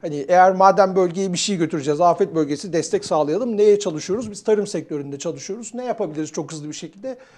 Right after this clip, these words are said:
Hemen bir yedi sekiz başlıktan oluşan bir eğitim seti hazırlayabiliriz. Çok hızlı bir şekilde gidip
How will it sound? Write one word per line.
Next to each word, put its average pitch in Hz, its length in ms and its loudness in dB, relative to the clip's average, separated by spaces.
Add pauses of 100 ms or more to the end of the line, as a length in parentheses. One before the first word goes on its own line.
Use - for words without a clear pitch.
(120)
Hemen 226 340 -2
bir 220 60 -4
yedi 214 260 -2
sekiz 208 320 -6
başlıktan 208 420 -2
oluşan 196 400 -2
bir 202 120 -4
eğitim 196 300 0
seti 208 260 2
hazırlayabiliriz. 147 720 -2 (280)
Çok 240 200 0
hızlı 208 200 -4
bir 185 60 -6
şekilde 170 420 -2
gidip 185 320 -6